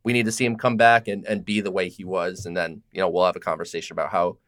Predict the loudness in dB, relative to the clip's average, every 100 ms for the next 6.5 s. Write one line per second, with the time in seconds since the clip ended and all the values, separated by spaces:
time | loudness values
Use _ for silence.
0 | -20 -6 2 2 4 -2 -2 -6 -2 -2
1 | -2 -6 -4 -2 4 4 4 0 0 2
2 | 2 2 4 4 2 -2 -2 -2 0 2
3 | 2 2 2 2 0 _ _ _ -8 -6
4 | -6 -4 2 6 8 8 8 4 0 4
5 | 4 6 4 4 4 4 -2 -4 -6 -6
6 | 2 6 10 8 6